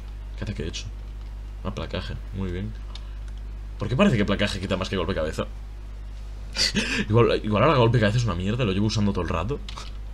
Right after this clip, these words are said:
Eh, pues capaz es una mierda, voy a ver, voy a ver qué tal, eh, voy a ver qué tiene más, qué tiene más ataque y qué tiene menos. Pokémon. Poké-,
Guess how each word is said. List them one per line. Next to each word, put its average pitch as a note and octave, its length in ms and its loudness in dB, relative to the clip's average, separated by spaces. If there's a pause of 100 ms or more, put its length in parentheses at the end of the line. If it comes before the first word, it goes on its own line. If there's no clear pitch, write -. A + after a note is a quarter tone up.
(1400)
Eh, G2+ 60 0
pues F#2+ 160 -2
capaz A2 260 2
es C3+ 100 4
una F#2 120 4
mierda, G#2 260 6
voy G2+ 120 4
a F#2 40 4
ver, F2 140 2
voy G2+ 160 4
a G2+ 60 6
ver F2 80 2
qué F2 80 2
tal, F2+ 140 0
eh, F2 520 -4 (100)
voy G2 80 0
a G2+ 40 2
ver G2+ 80 0
qué F#2+ 60 -4
tiene F2+ 180 -2
más, - 300 -4
qué - 80 -4
tiene G2 160 0
más F2 120 -2
ataque F2+ 240 -2
y F2+ 320 -4
qué F2 460 -4
tiene F2+ 180 -2
menos. B2+ 320 -4 (2250)
Pokémon. F#2+ 480 0 (720)
Poké-, D#3+ 540 4